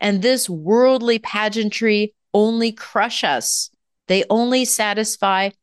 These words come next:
the vanity of the living, but in no way alleviate our sufferings in purgatory." They would ask, "Give us your feet by going to hear mass for us.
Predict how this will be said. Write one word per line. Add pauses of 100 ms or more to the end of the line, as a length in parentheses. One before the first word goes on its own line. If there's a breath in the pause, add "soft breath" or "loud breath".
the
vanity (140)
of
the
living, (540 loud breath)
but
in
no
way (340)
alleviate (180)
our
sufferings (160)
in
purgatory." (580)
They
would
ask, (520)
"Give
us
your
feet (360)
by
going (120)
to
hear
mass
for
us.